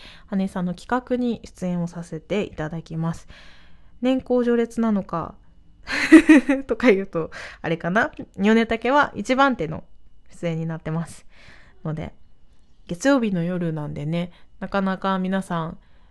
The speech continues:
休みの明けで憂鬱な気持ちかもしれませんが、そんな気持ちを跳ね返すような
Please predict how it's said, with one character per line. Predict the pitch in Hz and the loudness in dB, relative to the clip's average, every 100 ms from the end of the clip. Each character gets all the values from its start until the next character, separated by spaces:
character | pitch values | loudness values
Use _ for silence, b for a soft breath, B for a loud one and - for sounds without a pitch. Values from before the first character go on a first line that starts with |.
| - | -14
休 | 185 175 190 | -10 -6 -4
み | 180 180 - - | -4 -6 -10 -10
の | 175 170 165 - | -6 -4 -6 -8
明 | 180 | -10
け | 175 165 | -6 -4
で | 170 160 - | -2 -4 -4
憂 | 185 185 180 | -4 -4 -4
鬱 | 175 | -4
な | 170 170 | -6 -4
気 | 175 | -2
持 | 175 | -2
ち | 170 | -2
か | - | 0
も | 214 180 | 0 0
し | 175 | -2
れ | 170 | -6
ま | 160 165 | -6 -6
せ | 170 | -8
ん | 160 | -6
が、 | 156 156 B B B B | -6 -8 B B B B
そ | - 180 | -8 -4
ん | |
な | 170 | -4
気 | 175 185 | -4 -4
持 | 170 | -4
ち | 170 170 | -4 -8
を | |
跳 | 175 | -2
ね | 190 | -2
返 | 196 233 220 | 0 0 0
す | - | -4
よ | 156 | -10
う | 147 | -8
な | 143 | -10